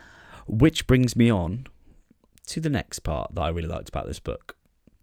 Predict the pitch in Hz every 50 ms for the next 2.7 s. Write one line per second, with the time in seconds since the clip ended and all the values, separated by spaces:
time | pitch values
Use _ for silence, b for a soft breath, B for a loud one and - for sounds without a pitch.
0 | _ _ _ _ _ _ _ _ _ _ _ _ _ _ - 117 120 127 131 131
1 | 123 107 98 90 82 - - 80 - 85 80 - 87 87 80 - - 87 82 85
2 | 85 85 80 78 - 82 82 - - - - - -